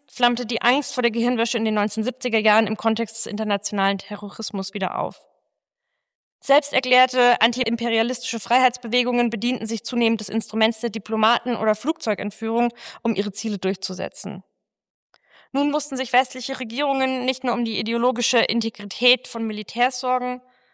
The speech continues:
sondern auch um die ihrer Mitarbeiter und vor allem um die von Zivilisten. Zudem zielten diese bald als Terroristen bezeichneten Verbrecher offen darauf ab, westliche Staaten als imperiale Gewaltsysteme zu demaskieren.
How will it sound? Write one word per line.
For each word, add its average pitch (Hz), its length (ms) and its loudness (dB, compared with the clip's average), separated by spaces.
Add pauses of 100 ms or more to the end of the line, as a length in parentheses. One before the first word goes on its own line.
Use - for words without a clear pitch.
(220)
sondern 240 380 2
auch 247 380 4
um 233 180 0
die 220 160 -6
ihrer 220 140 -2
Mitarbeiter 226 800 0
und 214 120 -4
vor - 120 -2
allem 220 180 0
um 202 100 -4
die 196 120 -10
von 196 160 -6
Zivilisten. 180 720 -10 (1080)
Zudem 294 540 2
zielten 285 320 -4
diese 247 180 -6
bald 240 320 2
als - 160 0
Terroristen 247 800 -2
bezeichneten 240 540 2
Verbrecher 220 460 0
offen 220 200 -2
darauf 214 180 0
ab, 214 240 0
westliche 208 380 -2
Staaten 240 520 2 (320)
als - 160 -2
imperiale 226 640 2
Gewaltsysteme 208 760 0
zu - 120 -10
demaskieren. 180 760 -6